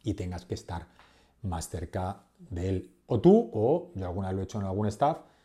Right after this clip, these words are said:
eh, yo me encargaba de la parte principal, pero mi segundo entrenador o mi segunda entrenadora,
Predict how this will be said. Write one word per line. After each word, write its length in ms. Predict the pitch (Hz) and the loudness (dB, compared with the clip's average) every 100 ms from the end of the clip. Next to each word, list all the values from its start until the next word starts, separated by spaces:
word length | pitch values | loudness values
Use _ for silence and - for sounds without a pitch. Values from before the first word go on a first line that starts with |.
| _ _ _ - | _ _ _ -18
eh, 200 | 82 73 | -14 -10
yo 100 | 78 | -8
me 80 | 82 | -8
encargaba 500 | 82 90 92 95 92 | -4 -4 0 -2 -2
de 80 | |
la 140 | 87 85 | -4 -4
parte 300 | 104 95 107 | -4 -2 0
principal, 600 | 110 98 101 120 147 - | 0 0 2 4 4 0
pero 240 | - 101 110 | -4 0 0
mi 100 | 98 | -2
segundo 300 | 98 90 92 | -4 -4 -4
entrenador 300 | 87 98 113 | -4 -2 -2
o 40 | |
mi 80 | 87 | -4
segunda 280 | 90 90 92 | -6 -6 -6
entrenadora, 420 | 90 92 113 | -6 -6 -6